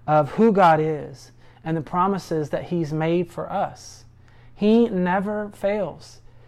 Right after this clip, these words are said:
Every promise God has made has come true, and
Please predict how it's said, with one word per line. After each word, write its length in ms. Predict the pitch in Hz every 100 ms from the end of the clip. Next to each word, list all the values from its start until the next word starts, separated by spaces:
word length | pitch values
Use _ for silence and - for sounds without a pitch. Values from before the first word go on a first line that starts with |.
| - -
Every 540 | 208 214 208 233 240
promise 760 | - - 202 196 165 151 - - - - - 165
God 260 | 180 180
has 160 | 180 160
made 380 | 165 160 160 151 - - - - - -
has 180 | - 143
come 240 | - 160
true, 320 | 147 165 139 143
and 180 | 160